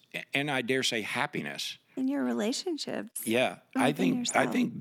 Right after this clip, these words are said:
Speaker 1: you, you never stop striving for that.
Speaker 2: Yeah.
Speaker 1: Because they can happen.
Speaker 2: Absolutely.
Speaker 1: And, um, I, I think we are living proof of that in, in your marriage and mine and, and the partnerships and the friendships we both get to experience.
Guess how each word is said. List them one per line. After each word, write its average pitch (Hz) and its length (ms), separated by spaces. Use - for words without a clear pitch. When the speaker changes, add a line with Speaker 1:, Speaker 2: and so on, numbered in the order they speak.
Speaker 1:
you, 143 280
you 143 240
never 165 380
stop 117 340
striving 95 500
for - 120
that. - 180
Speaker 2:
Yeah. - 180
Speaker 1:
Because 113 320
they 123 180
can 139 340
happen. 107 420
Speaker 2:
Absolutely. - 680
Speaker 1:
And, 110 300
um, 104 380
I, 107 120
I 131 80
think 139 220
we 160 220
are 143 100
living 107 420
proof 110 360
of 95 140
that 90 360
in, 107 300
in 104 180
your 120 200
marriage 131 380
and 90 120
mine 113 380
and, 95 260
and 104 240
the 82 40
partnerships 117 800
and 95 80
the 92 60
friendships 123 600
we 104 120
both 113 500
get 110 280
to 92 80
experience. 120 640